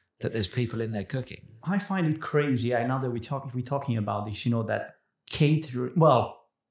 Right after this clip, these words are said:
Speaker 2: probably hospitality in general is seen like a, such a low level job, which we both know that you need such a skill, you know, if you wanna produce something high standard.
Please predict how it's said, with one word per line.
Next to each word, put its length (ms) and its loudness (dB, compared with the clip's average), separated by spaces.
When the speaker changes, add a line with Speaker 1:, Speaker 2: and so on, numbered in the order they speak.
Speaker 2:
probably 260 0
hospitality 640 -2
in 120 -14
general 440 0
is 120 0
seen 140 2
like 240 0
a, 40 -6
such 340 -2
a 40 -4
low 340 -2
level 380 -2
job, 420 0
which 580 -2
we 120 8
both 340 6
know 300 0
that 240 -6
you 80 0
need 180 2
such 400 0
a 40 -4
skill, 360 0
you 80 2
know, 140 0
if 240 -4
you 40 0
wanna 280 2
produce 800 -2
something 380 0
high 180 0
standard. 480 -2